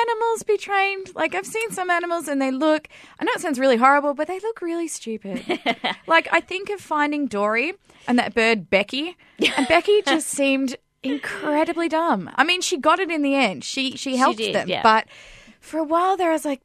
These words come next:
Speaker 1: "Becky, like, you really gotta get your stuff together here, mate. Like, I don't know if you can be trained." So, is it, what capacity do animals have to be trained?
Speaker 2: Well, I,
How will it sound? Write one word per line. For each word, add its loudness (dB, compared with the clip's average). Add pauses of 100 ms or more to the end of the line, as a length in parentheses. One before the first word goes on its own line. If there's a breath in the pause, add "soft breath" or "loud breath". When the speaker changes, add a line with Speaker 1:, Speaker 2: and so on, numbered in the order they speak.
(100)
Speaker 1:
"Becky, -6
like, -6 (200)
you -6
really 2
gotta 0
get 0
your -6
stuff -4
together -2
here, -2
mate. -4
Like, -2 (600 soft breath)
I 4
don't 0
know 2
if -4
you -2
can -4
be -4
trained." -6 (240 loud breath)
So, -2 (260)
is -12
it, -2 (500)
what 0
capacity -2
do 2
animals 0
have -6
to -16
be -6
trained? 0
Speaker 2:
Well, -2 (420)
I, 4